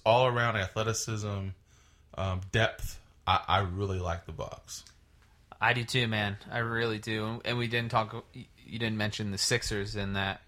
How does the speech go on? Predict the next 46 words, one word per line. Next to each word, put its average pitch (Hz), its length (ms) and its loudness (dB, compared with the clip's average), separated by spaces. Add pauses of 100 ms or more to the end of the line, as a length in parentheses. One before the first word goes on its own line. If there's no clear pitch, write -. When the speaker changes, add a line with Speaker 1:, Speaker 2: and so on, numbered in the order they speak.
(120)
Speaker 2:
but 101 300 4 (220)
Speaker 1:
Yeah, 113 240 8
well, 117 220 6
yeah, 120 80 4
Speaker 2:
in 135 100 4
that 120 180 4
Speaker 1:
yeah. 104 60 0
Speaker 2:
game 117 260 2
against 107 460 -4
the, 104 240 -2
uh, 92 340 -4 (160)
Warriors, 104 840 0 (320)
what 107 120 -6
was 101 160 -8
it, - 100 -10
last 104 420 0
night? 104 300 2
Speaker 1:
Mm-hmm. 107 280 4 (280)
Speaker 2:
It 120 100 -2
was 110 160 -2
just - 340 -6
really 127 300 0
weird 104 440 -2
spacing, 98 800 -4
and 90 340 -8 (220)
it, - 120 -14 (140)
Jimmy 127 260 0
Butler 113 280 2
was 107 140 -2
everywhere, 104 340 -2
but 104 140 -10
kind 131 160 0
of 123 80 -2
in 110 80 0
a 101 100 0
negative 95 460 -6
way. 92 360 -2
And 87 180 -10
Speaker 1:
Yeah. 95 280 2 (100)
Speaker 2:
I 113 100 0
don't 123 300 2
think 120 280 -4
that 104 140 -6
they've 101 200 0
gelled 98 420 -2 (440)
together 98 640 -2